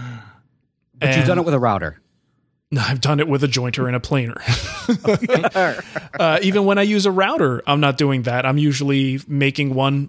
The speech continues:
Speaker 2: face nice and flat and then putting the other side through the planer.
Speaker 1: Oh,
Speaker 2: You know?
Speaker 1: okay,
Speaker 2: So, so
Speaker 1: okay.
Speaker 2: I've just never had a need or desire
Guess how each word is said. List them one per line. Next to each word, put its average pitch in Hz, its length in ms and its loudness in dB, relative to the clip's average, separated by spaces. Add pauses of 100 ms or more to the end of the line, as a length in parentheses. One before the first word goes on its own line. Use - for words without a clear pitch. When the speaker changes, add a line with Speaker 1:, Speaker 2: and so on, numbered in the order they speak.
(120)
Speaker 2:
face 143 420 -2
nice 131 200 0
and 127 100 -4
flat 175 340 -2
and 147 120 -2
then 135 260 -2 (220)
putting 143 220 0
the 131 140 0
other 131 140 2
side 127 240 -2
through 131 160 -2
the 113 60 -6
planer. 165 440 -4 (600)
Speaker 1:
Oh, 92 440 -2
Speaker 2:
You - 60 -2
know? 123 140 -2
Speaker 1:
okay, 95 160 -4
Speaker 2:
So, 147 240 2
so 156 140 0
Speaker 1:
okay. 151 100 2
Speaker 2:
I've 139 120 -4
just 156 220 0
never 165 340 2
had 180 180 0
a 160 60 2
need 170 640 -2
or 175 200 2
desire 160 680 2